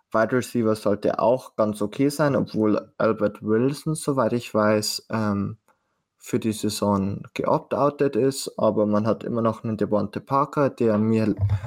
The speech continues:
letztes Jahr so das eine oder andere, ähm, Fantasy-Match gewonnen hat. Man hat noch einen Preston Williams, der auch ganz okay ist. Und auf Tight End einen Mike Gesicki, der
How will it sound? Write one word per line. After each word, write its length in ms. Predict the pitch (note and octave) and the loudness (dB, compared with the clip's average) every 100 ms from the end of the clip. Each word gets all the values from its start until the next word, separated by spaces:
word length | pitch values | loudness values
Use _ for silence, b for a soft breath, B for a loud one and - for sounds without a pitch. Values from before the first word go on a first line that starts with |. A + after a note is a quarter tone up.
| B - | B -4
letztes 360 | B2 - A#2+ - | -4 -2 -4 0
Jahr 180 | G#2+ | 2
so 140 | G#2 B2 | 0 -2
das 240 | A#2 A2+ | -2 -2
eine 220 | - A#2 | -2 0
oder 160 | A2 G#2 | 2 2
andere, 280 | F#2 G2+ G#2 - - - | 0 -2 -4 -4 -10 -2
ähm, 500 | A#2 A2 G#2 G#2+ - _ _ - | 0 2 0 -2 -8 _ _ -6
Fantasy-Match 760 | C#3 A#2 - - A2 G#2 - | -4 -4 -6 -10 -6 -6 -4
gewonnen 380 | A2+ A2 D#3 E3 | -2 0 0 2
hat. 220 | D3 - | 0 -2
Man 140 | A2 | -6
hat 160 | A2+ G#2 | -4 -2
noch 180 | G#2+ G#2+ | -4 -6
einen 100 | G#2 | -10
Preston 480 | - G2+ - A#2 A#2+ | -4 -4 -4 -4 0
Williams, 600 | D3 C#3+ B2+ C3 - _ _ _ _ _ - | 2 2 2 -2 -8 _ _ _ _ _ -4
der 160 | F#2+ - | 0 2
auch 220 | A#2+ - | 0 -2
ganz 240 | G#2 G#2+ | -4 -4
okay 420 | G#2 - A2 G#2+ | -8 -4 0 2
ist. 220 | G2+ - - | 2 -2 -10
Und 160 | F#2+ | -4
auf 120 | G2+ | -4
Tight 300 | - A#2 G#2+ | -2 -2 0
End 340 | G#2+ G2+ G2 - | 0 0 -4 -4
einen 200 | G2 G#2+ | 0 2
Mike 220 | A2+ A2 | 0 -2
Gesicki, 500 | G#2 - A#2+ - G#2+ | -8 -4 -4 -2 0
der 400 | G#2 G2 G2 G#2 | 2 2 2 -2